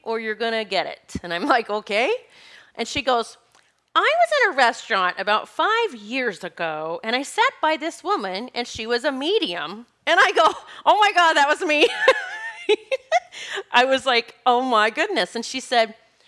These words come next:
"Oh yeah, we sat beside you at the Tipsy Turtle." She goes,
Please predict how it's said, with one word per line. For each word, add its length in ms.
"Oh 120
yeah, 260
we 140
sat 300
beside 380
you 80
at 60
the 80
Tipsy 420
Turtle." 500
She 180
goes, 440